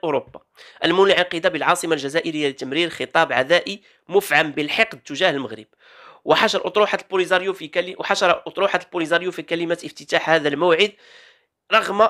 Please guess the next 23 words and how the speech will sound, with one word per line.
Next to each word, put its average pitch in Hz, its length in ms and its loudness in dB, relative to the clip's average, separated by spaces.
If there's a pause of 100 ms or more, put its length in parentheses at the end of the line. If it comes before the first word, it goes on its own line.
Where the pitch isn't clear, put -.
إدراكه 214 580 0
أن 185 100 -4
المشاركين 175 580 -4
الأوروبيين 160 800 -4 (120)
لا 165 200 4
يتبنون 165 720 2 (140)
ما 180 260 2
تروج 165 600 -4
له 147 180 -2
الجزائر، 147 420 -4
خاصة 156 480 -4
أنهم 143 280 -2
رفضوا 202 440 4 (300)
حضور 175 600 -2
جمهورية 147 680 2 (340)
الوام. 117 320 -8 (300)
كانت 190 280 0 (320)
مصرة 202 420 -2
على 156 160 2
حضور 175 480 0 (220)
جمهورية 147 480 0
الوام، 110 300 -14
لكن 156 400 0